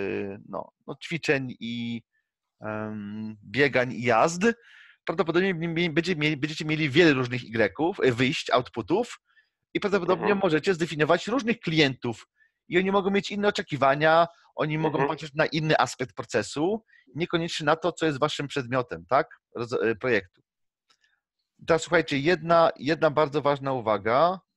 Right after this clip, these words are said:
Speaker 1: W praktyce każdy klient,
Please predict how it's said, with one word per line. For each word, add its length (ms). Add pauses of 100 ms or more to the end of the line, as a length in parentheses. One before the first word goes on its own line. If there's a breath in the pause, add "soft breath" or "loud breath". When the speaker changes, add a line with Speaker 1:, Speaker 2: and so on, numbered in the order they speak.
(480)
Speaker 1:
W 140
praktyce 880 (600)
każdy 500
klient, 840